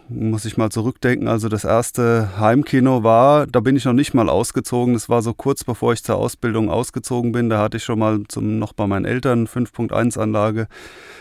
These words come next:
äh, installiert, quasi von meinem, äh, ersten Geld. Und dann die diversen Wohnungen, die ich so hatte als Azubi, Student und erster Job und so weiter, die wurden immer mit... Äh, Heimkinos irgendwie ausgestattet. Da gab's mal einen Röhrenprojektor ganz am Anfang, äh,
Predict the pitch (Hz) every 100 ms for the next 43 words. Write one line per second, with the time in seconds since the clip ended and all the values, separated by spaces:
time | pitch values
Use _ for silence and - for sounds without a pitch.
0 | - 110 110 107 117 - 104 104 117 120
1 | - 110 110 107 110 - 107 104 104 80
2 | 107 - 110 110 - 104 113 143 139 113
3 | 104 110 110 107 101 104 104 104 104 113
4 | 113 113 107 _ - - - - 113 113
5 | 143 147 143 131 135 - 117 123 - 131
6 | 92 120 - 110 - 131 120 123 110 -
7 | 110 117 120 131 127 - 113 104 107 113
8 | - 104 120 123 117 110 107 101 110 117
9 | 107 104 113 107 101 98 98 - 101 98
10 | 98 - - - - - - 120 139 -
11 | 123 120 117 110 101 104 104 104 131 151
12 | - - 127 123 127 113 110 104 104 -
13 | 107 95 95 92 92 98 104 127 143 -
14 | 117 123 - 123 117 110 110 113 92 110
15 | 117 110 110 110 98 101 107